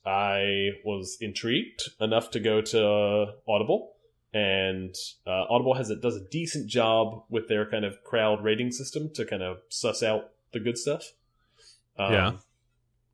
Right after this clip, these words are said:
Speaker 1: and it had a, it had a above a four. So I went to Goodreads and checked, also above a four. I went to Amazon and checked, even though Amazon owns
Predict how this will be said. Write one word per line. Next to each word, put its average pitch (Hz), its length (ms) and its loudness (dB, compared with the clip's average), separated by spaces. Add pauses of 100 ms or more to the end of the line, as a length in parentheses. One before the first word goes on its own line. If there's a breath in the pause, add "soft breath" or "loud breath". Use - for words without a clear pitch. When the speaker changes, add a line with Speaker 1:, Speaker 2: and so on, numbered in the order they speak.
(120)
Speaker 1:
and 117 100 0
it 117 60 4
had 120 140 6
a, 120 220 4
it 117 60 2
had 117 100 2
a 113 120 2
above 117 240 2
a 117 60 0
four. 113 420 -2 (400)
So 120 140 0
I 113 40 2
went 113 120 0
to 107 40 -8
Goodreads 113 580 -2
and 117 140 -6
checked, - 440 -2 (100)
also 101 340 2
above 110 260 2
a - 20 -8
four. 107 460 0 (100)
I 101 40 -12
went 98 220 -4
to 98 540 -2
Amazon 113 560 0
and 107 120 -4
checked, - 420 -4
even 104 180 -2
though 101 100 0
Amazon 101 360 0
owns 107 720 -2